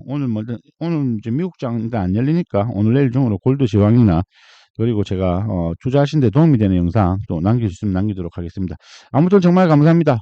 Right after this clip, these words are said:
구독자 육백 명 돼서 너무 좋고, 음, 구독자 올해 목표가 천, 천 명입니다. 천 명만 딱 되면,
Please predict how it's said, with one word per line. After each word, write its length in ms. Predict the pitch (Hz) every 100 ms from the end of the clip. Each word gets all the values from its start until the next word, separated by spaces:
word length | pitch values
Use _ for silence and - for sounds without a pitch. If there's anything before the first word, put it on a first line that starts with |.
| -
구독자 280 | 127 143 147
육백 240 | 147 160
명 140 | 151 123
돼서 280 | 113 107 120 110
너무 560 | 95 107 117 110 101 92
좋고, 420 | 95 - 117 98 - _ 107
음, 360 | 98 90 87 90 _ _ _ _
구독자 420 | 101 107 - 117 98
올해 420 | 131 123 104 113 113
목표가 400 | 131 - 123 107
천, 420 | - 175 170 160 -
천 220 | - 185
명입니다. 480 | 147 107 90 87 80 -
천 200 | 175 170
명만 360 | 147 131 107 101
딱 120 | - -
되면, 340 | 147 117